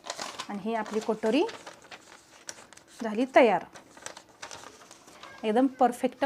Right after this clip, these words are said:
पफसहित आपली कटोरी तयार झाली अगदी पाच मिनिटामध्ये. तर या इथे हा पॅटर्न आपला तयार झालेला आहे. या इथे सर्व पेपर आपले अगदी व्यवस्थित कट करून झालेले आहेत.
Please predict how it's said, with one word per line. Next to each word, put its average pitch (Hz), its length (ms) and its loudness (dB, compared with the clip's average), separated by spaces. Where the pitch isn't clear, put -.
पफसहित 233 520 0
आपली 208 280 -4
कटोरी 214 380 -2
तयार 226 240 10
झाली 180 340 -8
अगदी 202 200 0
पाच 254 240 6
मिनिटामध्ये. 170 540 -4
तर 214 180 4
या 220 120 6
इथे 233 480 2
हा 214 100 4
पॅटर्न 214 380 0
आपला 226 280 6
तयार 226 200 12
झालेला 226 380 8
आहे. 214 280 6
या 240 100 -4
इथे 233 300 6
सर्व 262 380 8
पेपर 247 380 4
आपले 220 240 -2
अगदी 220 300 -2
व्यवस्थित 214 380 -2
कट 220 160 -4
करून 214 280 -2
झालेले 208 380 -2
आहेत. 220 300 -2